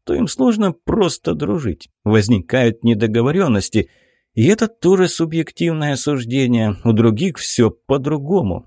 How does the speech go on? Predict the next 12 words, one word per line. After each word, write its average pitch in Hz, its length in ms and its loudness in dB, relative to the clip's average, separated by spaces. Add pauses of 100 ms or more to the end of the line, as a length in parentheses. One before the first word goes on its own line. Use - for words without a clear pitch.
(120)
Лично 110 460 0
у 110 60 0
меня 107 340 2
так. - 460 -6 (240)
Так - 180 -2
что - 180 -8
я 117 140 0
вижу 113 260 0
свою - 260 -4
задачу 139 480 -2
в 90 60 -6
том, 170 300 -2